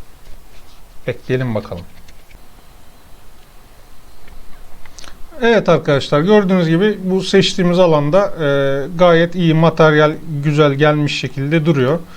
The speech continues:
Burada şimdi süslemeye devam edeceğiz. F dörde basarak bu, e, poligonların hepsini getirdim, vertexleri.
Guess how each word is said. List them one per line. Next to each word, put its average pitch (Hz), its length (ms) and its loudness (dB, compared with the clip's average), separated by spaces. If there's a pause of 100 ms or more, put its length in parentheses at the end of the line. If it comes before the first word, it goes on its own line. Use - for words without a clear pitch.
(420)
Burada 190 240 2
şimdi 190 280 2
süslemeye 185 580 0
devam 180 280 6
edeceğiz. 143 460 -2
F 180 300 0
dörde 185 300 2
basarak 175 520 2 (300)
bu, 165 240 0 (840)
e, 175 120 -8 (920)
poligonların 160 580 4
hepsini 160 340 -2
getirdim, 131 440 -2
vertexleri. 131 720 -2